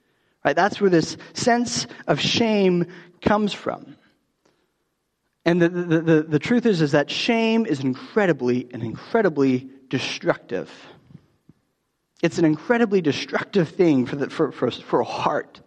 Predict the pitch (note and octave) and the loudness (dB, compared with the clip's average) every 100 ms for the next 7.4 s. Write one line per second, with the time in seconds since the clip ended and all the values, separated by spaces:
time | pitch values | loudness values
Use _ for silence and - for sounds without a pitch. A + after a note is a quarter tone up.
0 | _ - C3+ - D3+ - C#3 C3 A#2+ B2 | _ -8 -6 -2 -2 -4 -4 -2 -2 -4
1 | A#2+ A#2 C#3+ - _ _ - _ _ _ | -4 -6 -12 -18 _ _ -20 _ _ _
2 | _ _ _ _ - C#3+ C3+ G#3+ G#3+ G#3 | _ _ _ _ -2 0 4 4 4 4
3 | G3+ G3 F3+ F#3+ E3+ - - D3+ - G#3 | 4 4 2 2 2 -2 -2 -2 2 2
4 | F#3 F#3 C#3+ - - - - F#3+ E3+ B2+ | 4 2 2 -4 -20 -6 0 2 2 0
5 | G#2+ - _ _ _ _ _ _ _ _ | -4 -10 _ _ _ _ _ _ _ _
6 | _ _ _ - E3 F#3+ G#3 G3 G3+ E3+ | _ _ _ -2 2 4 4 6 4 2
7 | - - - D3 | 0 -12 0 0